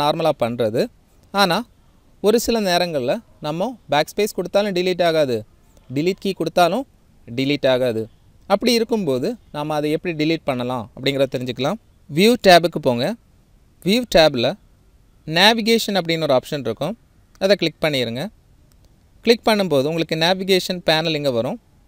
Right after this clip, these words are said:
அதுல ஃபர்ஸ்ட் ஹெட்டிங்ஸ் அப்படின்னு இருக்கும், செகண்ட் ஒன் பேஜஸ் அப்படின்னு கொடுத்துருப்பாங்க, அதை கிளிக் பண்ணுங்க. Then blank பேஜ் எங்கே இருக்கோ அதை கிளிக் பண்ணி செலக்ட் பண்ணணும். ஓகேவா? எந்த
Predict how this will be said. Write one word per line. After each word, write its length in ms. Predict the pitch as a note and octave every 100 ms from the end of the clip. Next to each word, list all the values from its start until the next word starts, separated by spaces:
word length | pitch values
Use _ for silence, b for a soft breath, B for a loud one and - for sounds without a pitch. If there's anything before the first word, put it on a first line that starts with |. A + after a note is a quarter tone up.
| E3
அதுல 200 | D#3 D#3+
ஃபர்ஸ்ட் 300 | - F#3 - F#3+
ஹெட்டிங்ஸ் 360 | F#3 F3+ G#3+ G3+
அப்படின்னு 280 | D#3 D#3+ C#3+
இருக்கும், 260 | A#2 F3 A#3 _ _ _ - -
செகண்ட் 280 | F#3+ A3+ G3+ C3
ஒன் 100 | E3 - _ _ _ _
பேஜஸ் 380 | G#3 A#3 A3+ A3
அப்படின்னு 260 | F3 F3+ E3+
கொடுத்துருப்பாங்க, 480 | D3+ D3 C#3+ C#3 A#2+ F3+ - _ -
அதை 120 | F#3 G#3+
கிளிக் 240 | E3+ D3+ D#3+
பண்ணுங்க. 260 | C#3 A#2 E3 - _ _ _ _ _ _ -
Then 120 | D3 G3 _ _ _ -
blank 280 | D3 F#3+ B3+ C4
பேஜ் 200 | A3+ A3 F3+
எங்கே 200 | E3 F#3 F3+
இருக்கோ 240 | C#3+ D3 G3+ - _ _ -
அதை 120 | G3+ A3+
கிளிக் 180 | F#3 E3
பண்ணி 140 | F3+ F3
செலக்ட் 240 | - C#3+ -
பண்ணணும். 300 | C3 A#2 G#2 _ _ -
ஓகேவா? 320 | C#3 C#3 B2+ A#2+ _ _ _ _ _ - C3 C#3+
எந்த 180 | E3